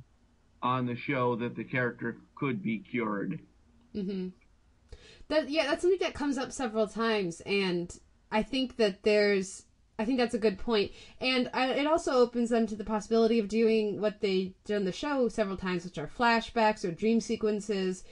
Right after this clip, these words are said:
Speaker 2: where he get, where he walks. And I think that was effective, and it's smart of them to, to have that option.
Speaker 1: Yeah. And I'll tell you something else.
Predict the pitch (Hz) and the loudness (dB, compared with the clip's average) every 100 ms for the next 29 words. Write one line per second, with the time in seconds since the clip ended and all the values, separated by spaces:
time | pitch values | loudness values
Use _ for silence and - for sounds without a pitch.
0 | - - 202 196 180 180 202 196 180 196 | -14 -4 0 0 0 -2 -2 -4 -4 -4
1 | 202 220 160 170 - 196 190 - 208 190 | 0 2 2 -4 -8 -6 -4 -4 -4 -2
2 | 180 180 175 - - - - - - 220 | -2 -2 -4 -6 -14 -20 -20 -12 -4 0
3 | 214 208 180 190 175 - 233 220 208 190 | 2 0 2 0 0 0 4 4 4 2
4 | 190 202 175 - 214 180 170 196 185 180 | 0 -2 -4 -4 -2 0 -2 -2 -2 0
5 | 175 180 180 - 151 117 113 101 92 _ | 2 0 -2 -6 -6 -4 -4 -4 -8 _
6 | _ - - - 147 135 190 220 185 170 | _ -20 -10 -4 -2 0 0 0 0 -2
7 | 170 160 | 0 -2